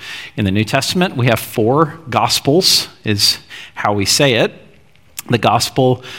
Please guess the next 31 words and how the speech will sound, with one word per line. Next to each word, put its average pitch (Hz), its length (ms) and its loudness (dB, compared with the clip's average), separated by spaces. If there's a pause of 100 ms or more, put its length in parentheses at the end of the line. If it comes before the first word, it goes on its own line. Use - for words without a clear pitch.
(140)
of 101 160 0
Matthew, 160 460 0
Mark, 127 500 0
Luke, 107 400 -2
and 101 200 -2
John. 131 380 0
And 98 160 -2
so 107 460 0
Luke 143 320 0
is 101 160 -2
one 123 240 0
of 117 120 -2
those 98 520 0
gospel 92 500 -2
accounts 117 500 -2
of 92 140 -2
the 104 80 0
life 95 480 0
and 101 160 -2
ministry 95 560 -2 (420)
of 117 120 0
Jesus. 156 680 0 (280)
And 123 60 0
he 107 80 4
writes 120 440 0
with 113 280 0
intention. 107 720 0 (340)
He 117 100 0
writes 101 340 0
with 127 120 0
structure. - 580 0